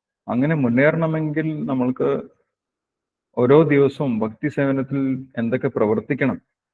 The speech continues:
എന്നറിയാൻ സാധിക്കണം. അങ്ങനെ അറിയണമെങ്കിൽ നമ്മൾക്ക് ബുദ്ധി ആവശ്യമാണ്. ആ ബുദ്ധി ആര് തന്നെ നൽകുമെന്നാണ് പറയുന്നത്? "ദദാമി ബുദ്ധിയോഗം തം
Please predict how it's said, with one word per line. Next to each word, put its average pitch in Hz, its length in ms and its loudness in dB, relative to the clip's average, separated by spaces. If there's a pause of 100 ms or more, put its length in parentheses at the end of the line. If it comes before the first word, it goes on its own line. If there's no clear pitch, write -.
(1040)
എന്നറിയാൻ 127 520 2
സാധിക്കണം. 101 520 -2 (920)
അങ്ങനെ 143 220 0
അറിയണമെങ്കിൽ 160 640 2
നമ്മൾക്ക് 147 420 0
ബുദ്ധി 135 460 2
ആവശ്യമാണ്. 110 640 0 (2000)
ആ 117 80 2
ബുദ്ധി 120 360 0
ആര് 147 360 4
തന്നെ 175 160 2
നൽകുമെന്നാണ് 151 600 0
പറയുന്നത്? 123 560 -2 (400)
"ദദാമി 120 580 2
ബുദ്ധിയോഗം 143 920 2
തം 151 200 -2